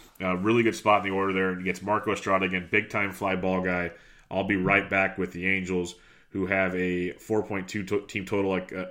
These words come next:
we talked about earlier with the Cardinals. But the Angels, same team total.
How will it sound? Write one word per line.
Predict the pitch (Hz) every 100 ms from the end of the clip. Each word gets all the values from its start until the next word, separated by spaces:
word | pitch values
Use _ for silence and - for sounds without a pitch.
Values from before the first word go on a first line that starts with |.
| -
we | 95
talked | 92 101 92
about | 90
earlier | 92 95
with | 87
the | -
Cardinals. | - 113 101 92
But | 92 -
the | 98
Angels, | 110 104 92
same | 110 107
team | 110
total. | 95 98 95 87